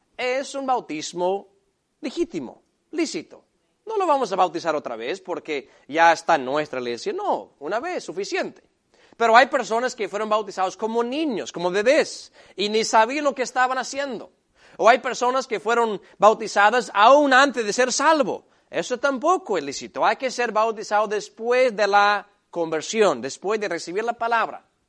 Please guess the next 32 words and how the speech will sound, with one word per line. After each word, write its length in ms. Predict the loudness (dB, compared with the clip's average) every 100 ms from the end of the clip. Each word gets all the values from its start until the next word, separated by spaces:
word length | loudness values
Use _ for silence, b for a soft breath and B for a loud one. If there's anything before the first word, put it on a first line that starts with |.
| _ _ -10
una 400 | -6 -2 -2 -2 -8
inmersión 640 | -10 -10 -8 -4 -2 -2
en 100 | 0
agua. 360 | -2 -2 -12 _ _ _ _ _ _ _ _ _ _ _ _ _ _ _ -14
Y 420 | -8 -6 -6 -6 -8
entonces, 880 | -6 -4 -4 -4 -6 -6 -12 -16 _ _ _ _ -6
usted 340 | -6 -4 -6
se 160 | -4 -6
puede 200 | -6 -6
hacer 120 | -6
la 100 | -8
pregunta, 360 | -8 -6 -6 -6
y 40 |
quiero 240 | -8 -8
que 100 | -6
lo 160 | -2 0
haga 220 | 0 0
en 80 | -10
su 120 | -8
mente. 440 | -2 -2 -4 -18 _ _ _ _ _ _ _ _ _ _ _ _ _
¿Soy 440 | -8 0 2 2
yo 160 | 0 0
un 140 | -2
miembro 460 | -4 -8 -8 -12 -14 _ _ _ _ _ _ _ _
de 220 | -12 -6 -6
esta 260 | -6 -12
iglesia 340 | -10 -12 -12 -16
local? 360 | -16 -18 -20 _ _ _ _ _ _ _ _ _ _ _ b b
De 160 | 2 2
que 120 | 2
soy 240 | 4 2
salvo 600 | 6 10 12 10 8 6